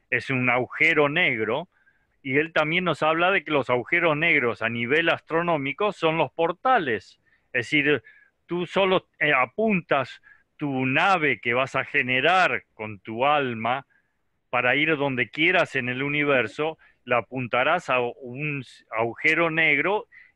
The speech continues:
y de un agujero negro a otro vos podrás direccionarte hacia donde quieras ir. Es como vendría a ser un G P S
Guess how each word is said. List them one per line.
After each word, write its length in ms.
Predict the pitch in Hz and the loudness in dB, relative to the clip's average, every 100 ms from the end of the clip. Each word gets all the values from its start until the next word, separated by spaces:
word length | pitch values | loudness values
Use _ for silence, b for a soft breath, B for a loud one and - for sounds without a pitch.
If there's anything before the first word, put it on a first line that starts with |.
| - | -10
y 240 | 151 143 | -2 0
de 200 | 135 127 | 0 0
un 160 | 160 214 | 0 2
agujero 520 | 190 151 - 190 185 | 2 2 2 4 4
negro 340 | 180 180 151 151 | 4 4 4 4
a 80 | |
otro 420 | 175 214 - 220 208 | 4 2 2 2 2
vos 180 | 175 - | 0 2
podrás 380 | 160 170 185 151 | 2 4 2 0
direccionarte 1120 | 160 156 - 156 156 202 226 - 214 214 196 _ _ | 0 0 -2 -2 0 0 0 -4 -2 -2 -2 _ _
hacia 320 | - 135 160 147 | -6 -4 0 2
donde 360 | 160 156 151 | 2 0 -2
quieras 380 | - 214 190 151 | 0 2 2 0
ir. 360 | 247 175 95 - _ _ _ _ _ _ _ _ - | -2 -2 -4 -14 _ _ _ _ _ _ _ _ -4
Es 200 | 135 139 | -2 0
como 340 | 160 147 143 | 0 0 2
vendría 380 | 147 156 170 208 | 2 0 2 2
a 20 | |
ser 160 | 165 196 | 2 0
un 160 | 185 | 0
G 320 | 151 - 196 - | -2 0 0 2
P 220 | 180 208 | 2 2
S 420 | 185 - 190 185 | 0 0 0 0